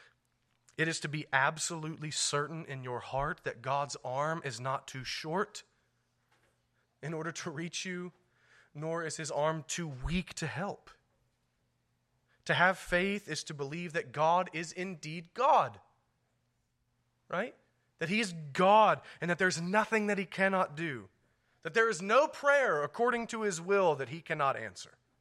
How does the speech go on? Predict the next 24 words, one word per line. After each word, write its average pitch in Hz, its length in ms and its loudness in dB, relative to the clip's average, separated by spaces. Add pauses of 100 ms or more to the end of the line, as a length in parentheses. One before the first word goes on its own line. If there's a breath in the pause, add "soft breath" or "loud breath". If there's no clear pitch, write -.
(1120)
That 127 140 -10
there 143 200 2
is 131 220 -8 (340 soft breath)
no 160 220 2
problem 143 640 2
that 123 100 -2
he 131 120 -10
cannot 123 380 -4
solve. 90 380 -8 (960)
That 147 140 -4
there's 151 180 -2
no 170 180 4
difficulty 147 760 0
that 143 120 -6
he 147 80 -8
cannot 151 420 2
overcome. 139 600 -2 (500 loud breath)
There's 190 240 4
no 202 160 6
enemy 214 460 2
that 175 120 0
he 190 100 -2
cannot 147 560 2
thwart. 165 600 -4